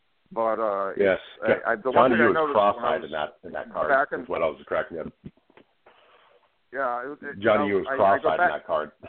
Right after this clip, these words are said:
Speaker 1: <laughs> The, uh, I, I remember back in, back in the late seventies, early eighties, going to shows, and for whatever reason, that nineteen sixty Topps, literally any dealer that was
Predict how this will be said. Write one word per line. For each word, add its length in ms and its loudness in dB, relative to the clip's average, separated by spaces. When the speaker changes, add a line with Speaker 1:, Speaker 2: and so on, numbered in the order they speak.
Speaker 1:
<laughs> 1000 -6
The, 340 -2
uh, 300 2
I, 80 4
I 220 4
remember 600 2
back 340 -2
in, 240 -10
back 180 2
in 80 -2
the 60 -6
late 220 -6
seventies, 380 -4
early 300 -4
eighties, 340 -8
going 320 2
to 80 -8
shows, 440 2
and 180 -8
for 120 -6
whatever 280 2
reason, 600 -8
that 140 2
nineteen 380 -8
sixty 240 -10
Topps, 300 0
literally 640 0
any 160 -2
dealer 560 -2
that 120 4
was 120 -6